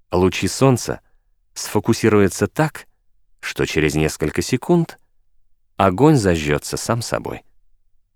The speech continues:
А при чём здесь тогда банка консервов? О, да я просто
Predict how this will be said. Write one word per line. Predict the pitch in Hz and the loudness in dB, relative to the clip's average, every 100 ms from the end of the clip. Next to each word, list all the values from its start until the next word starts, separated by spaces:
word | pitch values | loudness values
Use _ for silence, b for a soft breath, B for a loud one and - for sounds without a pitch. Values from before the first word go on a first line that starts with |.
| _ _ _ _ _ _ _ _ _ _ _ - | _ _ _ _ _ _ _ _ _ _ _ -2
А | 98 90 | 0 2
при | 107 | 2
чём | 110 147 135 | 4 4 4
здесь | 127 120 | 2 0
тогда | 127 117 117 | 0 4 4
банка | 95 98 85 | 4 2 0
консервов? | 80 73 - 65 64 117 - _ _ _ _ _ _ _ _ _ - | -2 -4 -2 -4 -2 -6 -8 _ _ _ _ _ _ _ _ _ 0
О, | 95 80 69 - - _ _ _ _ _ _ _ _ _ _ _ | 2 2 -2 -6 -10 _ _ _ _ _ _ _ _ _ _ _
да | - 78 | -6 2
я | 95 104 | 6 6
просто | 101 113 - - | 6 4 4 0